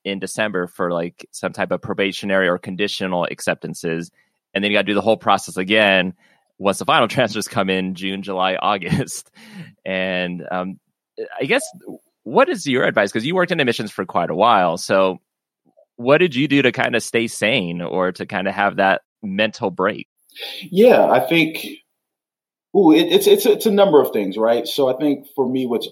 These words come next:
Speaker 2: always helped is to have an, an identity or a self outside of that position. So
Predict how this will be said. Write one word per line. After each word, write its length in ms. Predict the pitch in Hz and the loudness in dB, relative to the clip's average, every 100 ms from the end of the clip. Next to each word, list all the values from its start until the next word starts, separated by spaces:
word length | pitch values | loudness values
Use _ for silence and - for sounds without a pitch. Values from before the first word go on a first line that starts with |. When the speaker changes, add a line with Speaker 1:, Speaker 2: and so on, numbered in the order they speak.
| - | -2
Speaker 2:
always 460 | 107 123 160 165 | 4 6 4 2
helped 280 | 170 175 175 | 0 0 0
is 140 | 139 - | -4 -2
to 120 | 120 | -2
have 320 | 120 113 110 - _ _ - | 0 0 -2 -6 _ _ -6
an, 320 | 117 104 - _ _ - | -4 -4 -8 _ _ -6
an 320 | 117 113 - _ - 120 120 117 104 - _ _ _ _ _ | -4 -4 -8 _ 0 2 2 0 -6 -14 _ _ _ _ _
identity 720 | 135 131 147 151 160 165 - - | 2 4 4 2 0 -2 -6 -4
or 300 | 120 110 110 | 2 2 2
a 80 | 110 | 0
self 560 | - - 131 117 104 - _ _ _ - | -6 -2 2 2 2 -4 _ _ _ -2
outside 500 | 120 - - 117 104 | 0 0 0 0 0
of 160 | 101 95 | -2 -4
that 260 | 98 92 - - | -4 -4 -8 -14
position. 500 | 104 95 90 - 78 | -10 -8 -8 -10 -14
So 440 | - 101 90 90 | -10 -6 -6 -8